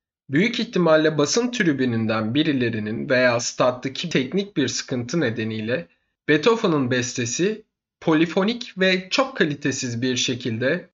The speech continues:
tüm kayıtlara ve canlı yayına dahil olmuş oldu. Bu bestenin bin bir çeşit versiyonunu okullarımızda, çeşitli telefonlarda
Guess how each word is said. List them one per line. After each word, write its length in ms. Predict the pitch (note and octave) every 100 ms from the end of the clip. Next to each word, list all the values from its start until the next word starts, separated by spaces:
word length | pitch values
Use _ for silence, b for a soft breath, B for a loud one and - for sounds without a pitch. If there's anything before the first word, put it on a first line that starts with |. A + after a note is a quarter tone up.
| -
tüm 280 | - A#3 A#3+
kayıtlara 680 | G#3+ E3 E3 C#3 C#3+ E3
ve 160 | D3 C#3+
canlı 360 | C3+ B2+ C3+ D3+
yayına 560 | C3 A#2+ B2 C#3+ E3+ -
dahil 340 | C3+ B2+ C3 A#2
olmuş 380 | A2+ A2 G#2+
oldu. 340 | A2 G#2 F#2+ - _ _ _ _ _ _ _ _ G3
Bu 120 | A3
bestenin 540 | A#3 A#3 A3 G#3+ G#3
bin 220 | F3+ G3
bir 200 | A3 A#3+
çeşit 400 | - G3 F3 D3+
versiyonunu 800 | D#3 C#3+ C3+ - B2+ A#2+ C#3 E3+ E3+
okullarımızda, 1200 | D3 D3+ D3+ D3 C#3+ C#3+ C#3 C3 B2+ C3+ C#3+ - _ -
çeşitli 520 | - D3 D3+ E3+ F3
telefonlarda 1040 | F3 C#3+ C#3 C#3 B2+ B2 A#2 A#2 C3 C3+